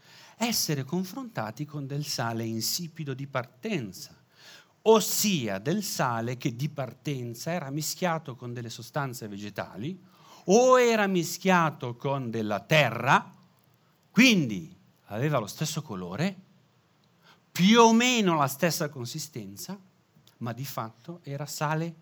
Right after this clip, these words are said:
impuro, sale inadatto a condire, sale inadatto a conservare,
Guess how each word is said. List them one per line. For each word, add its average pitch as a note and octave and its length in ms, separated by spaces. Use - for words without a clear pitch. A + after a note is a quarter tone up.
impuro, F3+ 600
sale C#3+ 720
inadatto D3 640
a F2+ 80
condire, E3 880
sale B2+ 720
inadatto D#3 600
a A2 40
conservare, F3+ 840